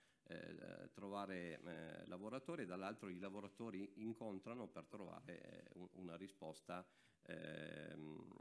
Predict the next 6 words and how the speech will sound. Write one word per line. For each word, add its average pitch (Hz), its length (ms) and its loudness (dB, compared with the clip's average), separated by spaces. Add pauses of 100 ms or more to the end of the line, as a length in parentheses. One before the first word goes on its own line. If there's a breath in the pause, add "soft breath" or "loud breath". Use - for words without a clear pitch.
una 92 240 0
risposta 87 880 2
ai, 90 220 0
ai 90 100 2
loro 90 240 2
bisogni, 85 580 2